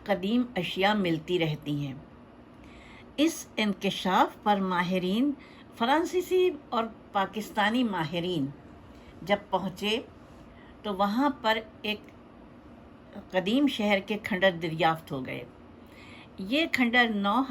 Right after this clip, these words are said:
ہزار سال قبل یہاں پر آب-، آباد تھا۔ یہ قبیلہ، قبیلہ نہیں بلکہ آبادی، ہزاروں لوگوں کی۔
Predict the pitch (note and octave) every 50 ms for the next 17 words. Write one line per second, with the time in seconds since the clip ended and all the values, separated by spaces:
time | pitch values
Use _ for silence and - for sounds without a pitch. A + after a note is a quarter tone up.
0 | A#3+ G#3 F#3 F#3 F3 E3+ F3+ F3 E3+ - - - F3+ F3 G3+ A#3+ C4 B3 - -
1 | F#3+ F#3+ F3 F3+ F#3 A3 A3+ - - - - - - - - - - - - -
2 | - - - - - - - - - - - - - - - - - - - -
3 | - - - - - - F#3+ F#3 G3 F#3+ G#3 G#3 - - A3+ A#3+ A3+ - - -
4 | - F#3+ F#3 E3 D#3 C#3 - - - - - - - G3+ G3 F#3+ F3 G3 G3 G3
5 | G3 - - - - F#3 F#3+ F#3+ F3 F#3 G3+ G3 - F#3+ F3+ F3 F#3+ G3 F3 E3
6 | - - - - - - - - - - - - - - - - - - - B3+
7 | A#3+ C#4 D4 D4+ D#4 D#4 E4+ E4 - D4+ F#4 F#4+ D4 C#4 C4+ - - C#4 - -
8 | - F#3+ F#3+ - D#3 E3+ E3+ E3+ D#3 D#3+ C#3 B2+ - - - D3 E3 E3 F3 F3
9 | F3+ F#3 G3+ G#3+ G3+ F3+ F3+ F3+ E3+ D#3+ E3+ E3 D3 - -